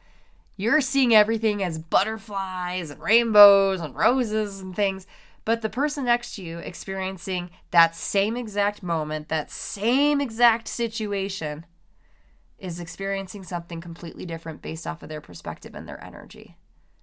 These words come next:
Energy is everything, and you have the power to literally change it right now with three th-, simple steps. Simplifying the crap out of things, contributing, and appreciating.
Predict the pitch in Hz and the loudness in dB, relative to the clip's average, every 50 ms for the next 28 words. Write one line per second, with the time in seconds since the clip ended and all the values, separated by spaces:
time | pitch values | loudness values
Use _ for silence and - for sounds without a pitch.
0 | _ _ _ _ _ _ _ _ _ _ - 180 175 180 185 180 180 185 185 175 | _ _ _ _ _ _ _ _ _ _ -14 -12 -10 -10 -10 -10 -10 -8 -8 -6
1 | 170 170 165 165 170 175 170 - - - - - 190 220 - - 180 175 175 165 | -6 -6 -6 -8 -8 -12 -14 -14 -14 -14 -14 -16 -20 -16 -12 -8 -6 -4 -4 -4
2 | 165 175 196 202 - - - - 220 - 220 - - - - 196 196 196 190 180 | -4 -6 -8 -10 -10 -8 -8 -8 -8 -10 -12 -10 -8 -4 -4 -4 -4 -4 -6 -8
3 | - - 214 202 202 202 180 190 190 185 190 190 190 196 190 196 196 196 202 214 | -10 -12 -12 -12 -12 -10 -10 -10 -8 -8 -8 -10 -10 -10 -12 -12 -12 -12 -12 -12
4 | 214 - - - - 185 170 175 170 180 175 - 180 175 - 160 165 160 165 170 | -14 -14 -14 -12 -10 -10 -8 -8 -10 -10 -10 -8 -6 -6 -6 -4 -4 -4 -4 -4
5 | 165 - 165 170 175 175 170 - - - - - - - 190 175 170 170 170 - | -6 -8 -10 -10 -10 -10 -12 -16 -20 -20 -20 -20 -12 -10 -8 -8 -8 -8 -8 -8
6 | 170 - - - - - _ - - - - - - - - - - - - - | -8 -8 -8 -10 -14 -16 _ -20 -20 -20 -20 -20 -20 -20 -20 -18 -10 -6 -4 -2
7 | - 185 185 - 220 226 - 226 220 220 220 220 220 220 - - 175 170 175 170 | -2 -4 -4 -6 -8 -4 0 2 2 2 2 0 -4 -4 -2 0 0 0 0 -2
8 | 170 165 165 170 165 - 170 165 160 160 165 170 170 - - - - _ _ _ | -4 -6 -6 -6 -8 -8 -8 -6 -6 -6 -8 -10 -12 -14 -16 -16 -18 _ _ _
9 | _ _ _ _ _ - - - 180 175 165 - - - - 233 233 233 214 190 | _ _ _ _ _ -18 -12 -8 -8 -6 -6 -6 -6 -2 -2 -2 -2 -2 -4 -4
10 | 165 156 156 170 180 190 - - - - - - - - - _ _ _ - - | -6 -6 -6 -8 -10 -14 -16 -18 -20 -20 -20 -20 -20 -20 -20 _ _ _ -20 -20
11 | - - 175 170 170 170 - 180 170 - - 165 147 147 - - 185 | -14 -10 -10 -8 -8 -8 -10 -10 -8 -8 -8 -8 -10 -10 -12 -14 -16